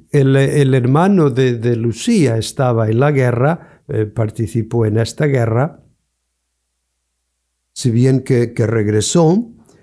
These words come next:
Eh, entonces, pues esta,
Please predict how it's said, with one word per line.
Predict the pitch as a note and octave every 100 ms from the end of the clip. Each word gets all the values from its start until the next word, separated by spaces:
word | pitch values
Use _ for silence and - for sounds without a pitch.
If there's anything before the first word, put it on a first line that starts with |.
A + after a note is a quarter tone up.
| _ _ _ _ -
Eh, | D#3+ E3 D#3 D#3 E3 F#3 F3+
entonces, | E3+ E3 G#3+ G#3 G#3+ - - - - -
pues | E3 E3 G3
esta, | F#3+ - G3 G3 F#3